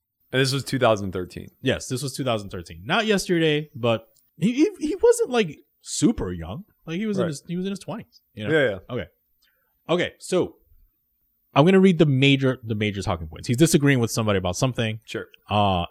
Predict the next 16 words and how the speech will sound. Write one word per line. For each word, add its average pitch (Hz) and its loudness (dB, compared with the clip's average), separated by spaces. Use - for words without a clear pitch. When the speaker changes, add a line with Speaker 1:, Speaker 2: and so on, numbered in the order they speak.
Speaker 2:
then 107 2
he 131 -2
goes 120 4
on 107 4
to 101 -4
say, 95 2
"Go 170 6
die 165 0
in 160 -2
a 135 -4
grease 131 -4
fire, 98 -4
you 107 -4
backwater 113 -2
sewer 120 0
monkey." 98 -6